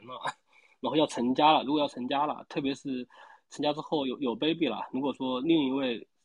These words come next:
比如说不在一个城市一，两，两地分居的这种的话，我觉得，呃，选择有，一个有生活的城市，我觉得是合适的，是合适的，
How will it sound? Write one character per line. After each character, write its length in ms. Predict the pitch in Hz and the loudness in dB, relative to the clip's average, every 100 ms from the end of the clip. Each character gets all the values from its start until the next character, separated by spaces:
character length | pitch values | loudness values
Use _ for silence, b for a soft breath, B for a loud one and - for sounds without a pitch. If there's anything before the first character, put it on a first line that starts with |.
| _ | _
比 100 | - | -8
如 60 | 117 | -6
说 80 | 123 | -6
不 140 | - | -4
在 80 | 143 | -2
一 40 | |
个 40 | 139 | -2
城 180 | 131 113 | -4 -4
市 120 | 143 | -4
一， 160 | 135 - | -4 -8
两， 180 | - 110 - | -8 -6 -6
两 160 | 113 | -4
地 80 | 135 | -4
分 180 | 147 147 | -2 -2
居 180 | 151 170 | 0 -2
的 120 | 131 | -2
这 100 | 127 | -2
种 140 | 113 | -4
的 60 | 101 | -6
话， 300 | 113 - - _ b b b b _ - | -6 -6 -8 _ b b b b _ -8
我 100 | 117 | -6
觉 240 | - 113 | -2 -2
得， 320 | 131 131 131 139 - - | 0 -2 -4 -8 -12 -14
呃， 420 | 113 117 113 107 107 | -10 -6 -6 -8 -4
选 200 | 123 117 | 0 2
择 80 | |
有， 200 | 139 117 113 - | 2 0 -2 -4
一 160 | 120 | 0
个 60 | 139 | 2
有 100 | 120 | 4
生 180 | 156 156 | 4 2
活 140 | 127 | 2
的 80 | 117 | -2
城 200 | 113 107 | -2 -6
市， 380 | - 123 110 104 | -4 -4 -4 -4
我 160 | 113 | -6
觉 160 | 107 107 | -4 -4
得 180 | 113 - B B B _ _ - | -4 -10 B B B _ _ -6
是 120 | 127 | -4
合 160 | - | -2
适 220 | 107 - 120 | -4 -4 -8
的， 180 | - - | -10 -14
是 100 | 117 | -14
合 160 | - | -12
适 160 | - 120 | -10 -10
的， 160 | 107 | -10